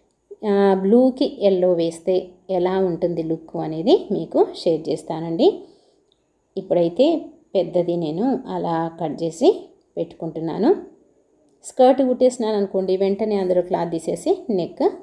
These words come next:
స్టిచ్ చేసేయచ్చు. Already నాకు ప్రాక్టీస్ అయ్యింది కాబట్టి ఈజీగా నేను చేసేయగలను. కాకపోతే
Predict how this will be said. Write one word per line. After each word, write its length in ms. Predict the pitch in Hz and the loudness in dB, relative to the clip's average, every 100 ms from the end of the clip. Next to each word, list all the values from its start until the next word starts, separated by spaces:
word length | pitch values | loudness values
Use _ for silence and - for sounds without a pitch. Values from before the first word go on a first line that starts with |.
| - _ - | -20 _ -6
స్టిచ్ 300 | 240 196 139 | -4 -2 -4
చేసేయచ్చు. 480 | 139 - - - - _ _ _ - 185 | -6 -8 -10 -10 -12 _ _ _ -2 2
Already 260 | 185 214 | 4 6
నాకు 220 | 240 240 - | 4 2 0
ప్రాక్టీస్ 480 | 196 196 240 - | -4 -4 -8 -4
అయ్యింది 340 | 170 175 233 240 | -4 0 0 2
కాబట్టి 540 | 208 180 170 311 453 - | 0 -2 2 2 2 -2
ఈజీగా 460 | 180 170 170 165 | -2 -2 -2 -2
నేను 180 | 175 170 165 | -2 -4 -6
చేసేయగలను. 880 | 151 - 165 156 175 359 - - _ _ | -6 -2 -2 0 2 2 0 -8 _ _
కాకపోతే 520 | 196 180 180 202 185 | -10 -6 -2 -2 -2